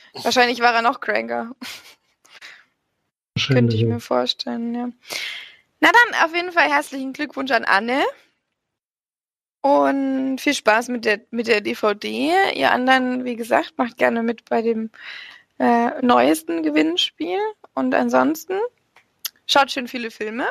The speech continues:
Speaker 1: Oder habt ihr noch irgendwas zu sagen? Ach so, ein Kommentar hatten wir noch beim letzten Mal, ne?
Speaker 2: Ja, der Erik hat mir eine Serie empfohlen, weil ich ja gesagt hab, dass ich Scott McNeary ganz gern mag. Hat mir Halt and Catch Fire empfohlen.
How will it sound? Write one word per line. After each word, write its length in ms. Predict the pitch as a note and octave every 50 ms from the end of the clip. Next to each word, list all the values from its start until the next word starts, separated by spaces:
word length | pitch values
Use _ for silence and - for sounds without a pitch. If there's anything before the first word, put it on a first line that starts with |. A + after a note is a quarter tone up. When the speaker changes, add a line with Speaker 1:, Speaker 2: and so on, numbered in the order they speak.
| D5+ -
Speaker 1:
Oder 120 | C#4+ A#3+ A#3
habt 180 | A3 A3+ -
ihr 60 | A#3+
noch 100 | A#3+ C4
irgendwas 300 | C4+ C#4 C#4 C#4+ D4+ -
zu 100 | - -
sagen? 280 | D#4+ D#4 G#3+ G#3+ C4+ F4+ G#4 G#4+ -
Ach 100 | - B3+
so, 100 | - D#4+
ein 160 | - - A#3+
Kommentar 440 | A#3 - A3+ A3 G#3+ G#3+ - C#4+ F#4
hatten 120 | G#4+ C4+
wir 80 | A3 G#3+
noch 140 | G#3+ G#3+ -
beim 160 | - G#3+ G#3
letzten 340 | G#3+ G#3+ G#3 - - - G#3+
Mal, 180 | G#3+ G#3+ G#3
ne? 160 | G#3 A3 D4 - _ _ _ _ _ - - - - - - _ _ _ _ _ _ _ _ _ _ _ _ _ _ -
Speaker 2:
Ja, 280 | C3 A#2 B2 B2 C3 B2+
der 100 | A#2 A#2
Erik 240 | A#2+ B2+ C3 C3+ B2+
hat 100 | B2 -
mir 80 | B2 A#2
eine 80 | A#2
Serie 260 | A2+ C3+ C3+ C#3+ C#3+
empfohlen, 460 | B2+ A#2+ A2 - - B2+ C3 C3+ B2+ B2
weil 80 | A#2
ich 60 | A2
ja 60 | A#2 A2+
gesagt 280 | - - C3+ A2 -
hab, 100 | B2+ A#2+
dass 180 | - B2+ A2+ A2
ich 200 | A2 A2 - _ _ _ _ _ _ _ _ _ _ _ _ _ -
Scott 260 | - - - - - C#3
McNeary 500 | B2+ B2 - C#3 C#3+ D3 C#3 C3 B2+ B2
ganz 260 | B2 B2+ A#2+ A#2+ -
gern 220 | - C#3 C3+ C3+ C3
mag. 260 | C3 C3 C3+ C#3 C#3+ - _ _ _ _ _ _ _ _ _ _ _ _ _ _ _ _ _ _ -
Hat 60 | -
mir 240 | B2+ A#2+ A#2+ A#2+ - _ _ - - - _ - -
Halt 240 | C3 C3 C#3 C3+ C3
and 160 | B2 A#2 A#2
Catch 320 | - - C3 - - -
Fire 400 | - - B2+ B2 B2 B2 A#2 A2+
empfohlen. 600 | A2 A2 G#2+ - - B2+ B2 B2 B2+ B2+ B2+ B2+